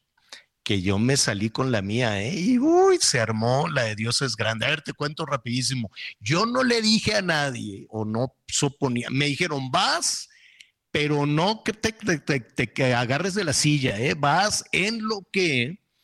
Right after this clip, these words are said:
eh, contratamos al, al conductor que va a haber ahí, porque pues ya tenemos el tiempo encima y pues tenemos que salir, nada más unos días". Y yo dije, "De aquí soy, de aquí me agarro, ¿cómo que le-?" <laughs> No,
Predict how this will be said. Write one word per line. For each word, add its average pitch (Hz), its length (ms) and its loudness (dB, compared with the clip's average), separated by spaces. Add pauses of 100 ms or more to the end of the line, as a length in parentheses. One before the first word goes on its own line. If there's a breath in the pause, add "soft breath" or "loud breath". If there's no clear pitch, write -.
(340 soft breath)
eh, 123 280 2
contratamos 143 800 0
al, 131 200 -2
al 117 220 0
conductor 123 640 0
que 147 100 0
va 131 80 2
a 135 40 2
haber 135 180 -2
ahí, 156 280 -4
porque - 300 -6
pues 107 160 -10
ya 135 140 -2
tenemos 147 320 -6
el 117 100 -10
tiempo 147 280 -2
encima 208 500 2
y - 40 -4
pues - 220 -12
tenemos 127 260 -8
que 143 120 -6
salir, - 340 -6
nada 147 140 2
más - 200 -2
unos 208 260 2
días". 143 520 0 (720)
Y 120 140 2
yo 113 120 6
dije, 101 340 0
"De 101 160 2
aquí 95 320 -4
soy, 151 680 2
de 101 220 -4
aquí 90 260 -4
me 113 140 2
agarro, 139 420 0
¿cómo 139 240 -6
que 151 120 -6
le-?" - 100 -6
<laughs> - 160 -6
No, 127 140 2